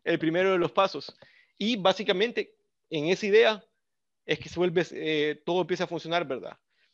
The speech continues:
Simplemente los D N S o un servidor D N S no es nada más que un servidor de, digámoslo así, archivos de texto, donde están todas las, serían los dominios que serían los nombres,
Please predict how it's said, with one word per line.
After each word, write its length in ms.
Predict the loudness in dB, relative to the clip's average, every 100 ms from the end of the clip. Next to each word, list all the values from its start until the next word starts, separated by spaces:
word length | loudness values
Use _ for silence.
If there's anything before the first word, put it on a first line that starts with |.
| _ -6
Simplemente 640 | -6 0 0 0 0 0
los 160 | 0 -2
D 80 |
N 160 | -2 -2
S 320 | -2 -4 -6 _ _
o 140 | -2
un 100 | -2
servidor 540 | -2 -4 -4 -2 -2 -2
D 140 | -4
N 220 | -6 -10
S 240 | -14 -18 -20 _ _ _ _ _
no 80 | -6
es 60 | -2
nada 160 | -2
más 220 | 0 -2
que 140 | -2 -4
un 200 | -2 -4
servidor 420 | -4 -2 -2 -2
de, 300 | -2 -2 -6 -20 -18
digámoslo 380 | -4 -2 -2
así, 120 | -4 -4
archivos 320 | -4 -4 -4
de 80 | -4
texto, 460 | -6 -8 -12 -14 _ _ _ _ _
donde 280 | -6 -4
están 500 | -6 -2 -2 -2 -8 _ _ _ _ _ _ _ _ _ _ _ _ _ _ _ _ _
todas 400 | 2 4 4 2
las, 380 | 4 4 4 0
serían 540 | -8 -4 -2 -2 -4 -16
los 460 | -10 -6 -4 -6 -12
dominios 580 | -10 -6 -4 -4 -6 -6
que 100 | -8
serían 380 | -6 -2 -2
los 160 | -4 -6
nombres, 960 | -8 -6 -2 -2 -2 -2 -6 -10 -18